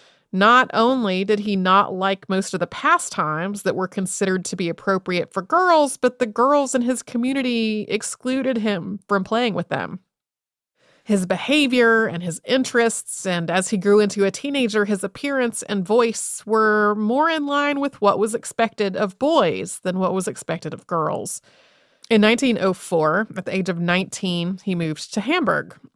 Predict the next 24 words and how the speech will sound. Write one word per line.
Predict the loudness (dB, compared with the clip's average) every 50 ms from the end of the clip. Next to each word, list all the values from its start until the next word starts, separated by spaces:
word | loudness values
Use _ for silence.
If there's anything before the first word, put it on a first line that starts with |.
| -16 -14
He | -12 -12
studied | -10 -8 -6 -6 -4 -4 -6 -6
sociology, | -6 -6 -6 -4 0 2 4 6 6 6 4 4 2 0 0 0
he | -2 -2
started | -2 0 -2 -2 -2 0
working | 0 0 0 0 -2 -2 -2
as | -2 -2
a | -6
social | -4 0 0 0 2 2 2 2
worker, | 4 2 2 0 0 2 2 2 2
and | 2 0 0
was | 0 0 0
also | -2 -2 -2 -4 -2
part | 2 2 2 2
of | 2 -2
feminist | 0 0 0 2 2 2 0 0 -2 -6 -2
organizations, | -2 -2 0 0 -2 0 2 0 0 0 0 -2 -2 0 -2 -4 -4 -4
including | -6 -6 -4 -2 -2 0 0 0 -2
campaigning | -2 -4 -4 -4 -4 -2 -2 -2 0 0 -2 -2
against | -4 -2 -4 -4 -6 -6 -10
the | -10
trafficking | -6 -2 -2 -2 -2 -4 -6 -6 -4 -6 -6 -6 -8
of | -10 -8 -8
women. | -4 -2 0 0 0 0 -2 -4 -6 -8